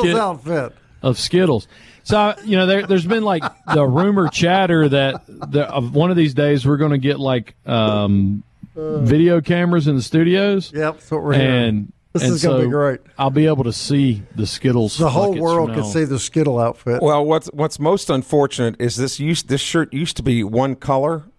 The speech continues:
Speaker 3: but
Speaker 2: Yeah,
Speaker 3: I, I
Speaker 2: yeah.
Speaker 3: put it in wrong detergent and stuff and mixed it
Speaker 2: A lot
Speaker 3: with
Speaker 2: of different detergents,
Speaker 3: <laughs>
Speaker 2: apparently,
Speaker 3: Well, no,
Speaker 2: yes.
Speaker 3: with different colored clothes, and I guess the,
Speaker 2: I see.
Speaker 3: the wrong
Speaker 2: I see.
Speaker 3: temperature, and so it's like spin art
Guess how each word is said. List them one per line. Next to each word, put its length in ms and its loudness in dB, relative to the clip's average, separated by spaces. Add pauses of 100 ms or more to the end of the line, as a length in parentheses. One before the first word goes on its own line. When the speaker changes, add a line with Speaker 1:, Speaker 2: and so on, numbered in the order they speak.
Speaker 3:
but 220 -2
Speaker 2:
Yeah, 140 -4
Speaker 3:
I, 260 -2
I 160 0
Speaker 2:
yeah. 240 -4
Speaker 3:
put 160 0
it 120 -4
in 220 -2
wrong 340 2
detergent 640 -6
and 80 -6
stuff 340 -2
and 120 -6
mixed 260 -8
it 60 -10
Speaker 2:
A 120 -4
lot 240 0
Speaker 3:
with 80 -2
Speaker 2:
of 20 -4
different 320 -2
detergents, 580 -2
Speaker 3:
<laughs> 60 -8
Speaker 2:
apparently, 260 0
Speaker 3:
Well, 60 0
no, 260 2
Speaker 2:
yes. 100 0
Speaker 3:
with 60 -2
different 320 -4
colored 320 -2
clothes, 460 0
and 80 0
I 60 0
guess 180 -2
the, 120 -2
Speaker 2:
I 120 0
see. 320 -6
Speaker 3:
the 120 0
wrong 260 2
Speaker 2:
I 20 -4
see. 80 -12
Speaker 3:
temperature, 580 -4
and 160 -6
so 200 0
it's 140 -6
like 180 0
spin 340 -4
art 260 -4